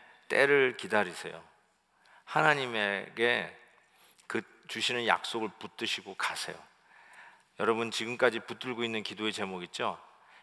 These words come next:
여러분, 이십 년은 하셔야 돼요. 이십 년. 예. 이십 년 한다고 생각하세요. 음. 아직도 돌아오지 않는 <laughs> 남편,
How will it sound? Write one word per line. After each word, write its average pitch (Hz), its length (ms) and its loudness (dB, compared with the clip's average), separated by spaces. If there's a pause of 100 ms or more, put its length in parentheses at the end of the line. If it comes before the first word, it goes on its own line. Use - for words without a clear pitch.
여러분, 104 220 -4
이십 151 380 2
년은 120 320 2
하셔야 113 320 -4
돼요. 90 120 -12
이십 98 260 -6
년. 87 180 -14 (320)
예. 104 160 -20 (760)
이십 117 260 -6
년 107 160 -6
한다고 104 300 -10
생각하세요. - 520 -18 (180)
음. - 140 -20 (760)
아직도 120 400 0
돌아오지 117 500 6
않는 110 260 0
<laughs> 104 80 -6
남편, 113 420 -2